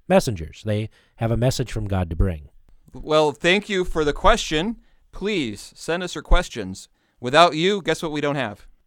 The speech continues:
Speaker 1: A podcast.
Speaker 2: If, if we have a podcast and no one listens, is it still a podcast? <laughs>
Speaker 1: Well, I hope so. <laughs>
Speaker 2: And, uh, is, if we have a podcast and, uh, no one responds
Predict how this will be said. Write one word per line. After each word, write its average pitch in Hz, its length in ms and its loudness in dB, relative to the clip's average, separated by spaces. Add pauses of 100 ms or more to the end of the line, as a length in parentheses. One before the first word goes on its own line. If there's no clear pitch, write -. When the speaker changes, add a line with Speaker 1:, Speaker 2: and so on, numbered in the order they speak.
(260)
Speaker 1:
A - 60 2
podcast. 90 580 4 (880)
Speaker 2:
If, 117 180 -14
if 127 160 -6
we 160 100 0
have 170 80 2
a 135 80 2
podcast 156 720 -4
and 110 260 -6
no 120 120 -6
one 139 200 -6
listens, 139 380 -8
is 123 120 -12
it 131 80 -8
still 135 200 -8
a 123 40 -8
podcast? 147 680 -4
<laughs> - 60 -20 (520)
Speaker 1:
Well, 127 360 6
I 117 120 2
hope 131 200 6
so. 92 320 4
<laughs> - 960 -10
Speaker 2:
And, 143 240 0
uh, 127 360 4 (260)
is, 135 120 -10
if 127 160 -10
we 147 120 -2
have 156 120 2
a 131 60 -2
podcast 139 680 0
and, 127 200 -6
uh, 110 400 -6
no 123 160 -6
one 127 140 -4
responds 139 640 -4